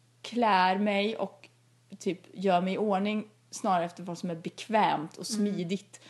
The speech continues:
Speaker 1: Och jag, jag är tjugosju år och bor i innerstan. Jag ska inte, eller ja, cykla. Men jag ska inte
Speaker 2: <laughs>
Speaker 1: behöva tänka på vad som är bekvämt och smidigt. Alltså det är typ fyrtiofemåriga småbarnsmorsor som har den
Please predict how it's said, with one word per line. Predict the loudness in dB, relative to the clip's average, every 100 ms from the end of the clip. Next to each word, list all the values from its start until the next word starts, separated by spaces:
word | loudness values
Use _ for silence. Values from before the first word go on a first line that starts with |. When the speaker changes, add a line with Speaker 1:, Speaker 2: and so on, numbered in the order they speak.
| -20 -20 _
Speaker 1:
Och | 2
jag, | 6 6 4
jag | 2 2
är | 2
tjugosju | -2 -6 -2 0 2
år | 2 2
och | 0
bor | -4 -2
i |
innerstan. | -2 -2 -2 0 0
Jag | 0
ska | -4
inte, | -6 -2
eller | -4
ja, | -4 -12 -12
cykla. | -8 -6 -8 -10 0
Men | 8 8 10
jag | 8 8
ska | 4
inte | 4 4
Speaker 2:
<laughs> | 4
Speaker 1:
behöva | 6 6 6 4 0 -4 -20 _ _ _ -4
tänka | 0 2 2 2
på |
vad | 2 0
som | -4
är |
bekvämt | -8 -2 0 0 -2
och |
smidigt. | -4 -2 0 -4 -4
Alltså | -4 0
det | 0
är |
typ | 0 -6
fyrtiofemåriga | -8 -6 0 2 2 0 -2 -2
småbarnsmorsor | -2 0 0 -2 -2 -4 -4 -4 -4
som | 0
har | -2
den | -2 -4 -6